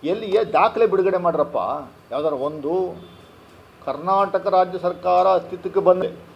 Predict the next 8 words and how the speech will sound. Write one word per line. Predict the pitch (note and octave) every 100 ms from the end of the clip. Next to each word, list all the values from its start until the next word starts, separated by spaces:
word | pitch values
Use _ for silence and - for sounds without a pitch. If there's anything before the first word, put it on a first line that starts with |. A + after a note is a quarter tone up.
| - - - - - - - - - A#2
ಮೈಸೂರು | D#3 G3 G3 G3+
ನಗರಾಭಿವೃದ್ಧಿ | F3 F3+ F3 -
ಪ್ರಾಧಿಕಾರದಲ್ಲಿ | F3 F#3 F#3 F3+ F3+ E3+ B2 - - - - - - - - - -
ಎಲ್ಲಾದರೂ | D#3+ G3+ G3+ F#3+ F#3+
ಈ | F#3
ಥರ | F3+ G3
ಏರುಪೇರು | F3+ F3+ G3 F3+ F#3+
ಆಗಿದ್ದರೆ | F#3 E3+ E3+ F3 C3+ - -